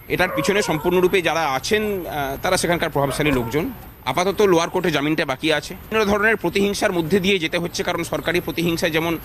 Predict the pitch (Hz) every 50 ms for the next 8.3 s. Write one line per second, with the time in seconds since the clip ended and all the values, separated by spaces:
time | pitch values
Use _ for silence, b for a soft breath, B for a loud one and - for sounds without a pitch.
0 | B B B B - 156 151 165 165 - 180 - 208 220 220 214 214 214 - 156
1 | 170 - - - 339 392 - - - 139 - 113 - - 196 - - - - -
2 | - - - - - - - 539 554 539 - - - - - 131 127 127 - -
3 | 147 156 - 208 202 196 202 - 190 180 160 190 185 165 196 190 180 185 190 185
4 | 226 196 202 - 165 151 - - - 135 - 147 143 - 151 151 135 - - -
5 | 160 151 196 180 165 170 156 151 170 180 - - 175 - - - 160 147 156 156
6 | - 185 160 151 156 151 175 151 156 147 143 156 147 151 143 156 151 - - 135
7 | 139 147 160 175 170 160 147 139 139 143 131 127 123 120 120 117 - 117 110 -
8 | 113 113 110 107 123